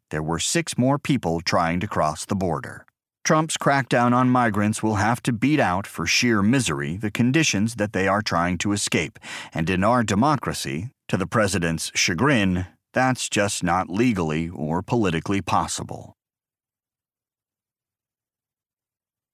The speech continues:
That was No Mercy by Margaret Talbot, from The New Yorker magazine, June third, two thousand nineteen. Narrated by Jamie Rennell.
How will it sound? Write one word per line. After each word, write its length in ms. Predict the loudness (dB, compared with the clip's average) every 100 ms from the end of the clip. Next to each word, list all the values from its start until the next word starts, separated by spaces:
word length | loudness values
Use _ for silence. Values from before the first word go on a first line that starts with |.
| _ _ 0
That 220 | 2 4
was 200 | 2 2
No 220 | 4 6
Mercy 520 | 6 4 2 -4 -10 -16 -2
by 140 | 0
Margaret 500 | 2 2 2 0 0
Talbot, 420 | 0 2 0 -8 -20 _ -2
from 120 | 2
The 80 | 4
New 80 |
Yorker 340 | 4 4 2 2
magazine, 580 | 2 2 0 0 0 2
June 280 | 0 0
third, 500 | 0 0 2 2 -2 -4
two 140 | -2 -2
thousand 420 | 0 -2 -2 -2
nineteen. 760 | 0 -2 -2 -2 -2 -6 -14 -20 _ _ 0
Narrated 420 | 2 4 2 2
by 180 | 2 2
Jamie 340 | 2 0 0
Rennell. 540 | 0 0 -2 -4 -12